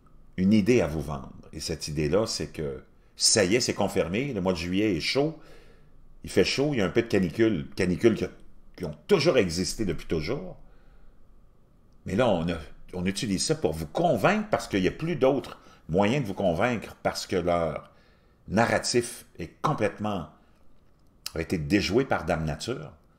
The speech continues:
elle-même. Les hivers sont rigoureux, il y a de plus en plus de neige. Il y a de la neige qui tombe de façon record alors que notre ami Al Gore et ses disciples nous avaient dit « Ça y est, la neige va être disparue pour deux mille quatorze.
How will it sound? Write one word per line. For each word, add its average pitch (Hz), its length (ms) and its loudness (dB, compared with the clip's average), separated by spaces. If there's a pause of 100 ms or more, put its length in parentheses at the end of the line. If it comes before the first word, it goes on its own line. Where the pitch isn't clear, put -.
(260)
elle-même. 90 720 -2 (1300)
Les 82 260 0
hivers 90 240 2
sont 82 180 0
rigoureux, 76 400 0
il 131 60 -2
y - 40 2
a 80 40 2
de - 40 -4
plus 92 200 -4
en 87 80 -2
plus 80 160 -6
de 71 100 -4
neige. 82 460 -10 (380)
Il 71 60 -8
y - 20 -6
a - 20 -8
de 76 80 -10
la 78 100 2
neige 85 340 -2 (100)
qui - 100 -20
tombe 80 220 -2
de 78 40 -6
façon 78 340 -8
record 104 420 0
alors 107 300 0
que 143 300 0 (880)
notre 80 260 -8
ami 87 180 0
Al 71 220 0
Gore 92 280 0 (100)
et 71 80 -10
ses 73 320 -6
disciples 65 500 -4
nous 76 240 -6
avaient 71 160 -6
dit « 95 240 -8 (200)
Ça - 300 2
y 165 120 -2
est, 247 100 6
la 160 120 4
neige 165 220 -2
va 160 80 4
être 147 80 2
disparue 156 480 0
pour 135 160 -2
deux 165 160 4
mille 165 160 -2
quatorze. 165 760 -4